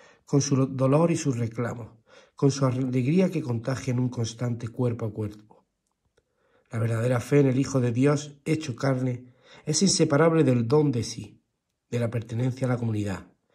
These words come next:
del servicio de la reconciliación con la carne de los otros.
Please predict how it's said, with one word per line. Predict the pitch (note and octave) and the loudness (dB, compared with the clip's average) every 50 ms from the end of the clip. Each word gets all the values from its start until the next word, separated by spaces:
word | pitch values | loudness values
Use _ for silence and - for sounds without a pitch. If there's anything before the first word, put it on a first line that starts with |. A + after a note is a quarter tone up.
| - - - - - _ - | -20 -20 -20 -20 -20 _ 0
del | C#3 C3 | 2 2
servicio | B2+ - C3 A#2 A#2 C#3 C3+ - D3+ C#3+ | 2 0 0 0 0 0 0 2 4 4
de | B2+ B2+ | 4 4
la | A#2 A#2 | 2 2
reconciliación | G#2+ A2 G#2+ A#2 A#2 G#2+ - - A2+ A2+ A2 G#2+ - - C3+ C#3 C3 | -2 -4 -6 -6 -6 -6 -4 -4 -4 -4 -4 -6 -2 0 0 0 0
con | - - A#2+ A2 | 0 -2 -2 -2
la | G#2 G#2 | -2 -4
carne | - - A#2+ A#2 A#2+ A#2+ A#2 | -4 -4 -2 -2 0 0 0
de | A#2 A2+ | 0 -2
los | G#2 G2 - A#2+ | -4 -4 -6 -6
otros. | G#2+ - - - - - - _ | -8 -8 -10 -18 -20 -20 -20 _